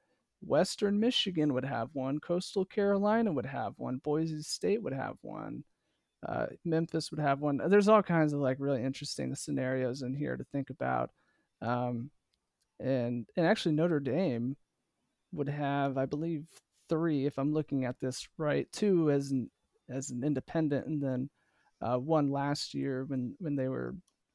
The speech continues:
basically an A C C team. Uh, I think a loser in all of this is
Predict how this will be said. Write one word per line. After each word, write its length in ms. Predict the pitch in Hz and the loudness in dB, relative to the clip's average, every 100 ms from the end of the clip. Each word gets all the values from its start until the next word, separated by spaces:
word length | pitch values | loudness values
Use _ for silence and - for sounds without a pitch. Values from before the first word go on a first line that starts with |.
| - | -4
basically 360 | 123 - 135 | -2 -2 -6
an 80 | 123 | -6
A 140 | 104 104 | -6 -8
C 200 | 170 156 | -10 -10
C 220 | 139 139 | -6 -6
team. 420 | - 117 107 135 - _ _ _ _ _ - | -6 -10 -8 -12 -14 _ _ _ _ _ -4
Uh, 460 | 156 143 135 123 - - - _ - - | 0 2 2 0 -4 -10 -20 _ -12 -4
I 80 | 185 | 0
think 200 | 320 214 | 6 6
a 40 | |
loser 800 | 160 160 175 175 190 190 190 - | 8 6 4 4 4 4 2 2
in 140 | 190 180 | 4 6
all 220 | 180 190 | 8 6
of 100 | 185 | 4
this 460 | 185 185 - - _ _ _ - - _ | 2 2 -2 -10 _ _ _ -20 -20 _
is 280 | 170 170 | 2 2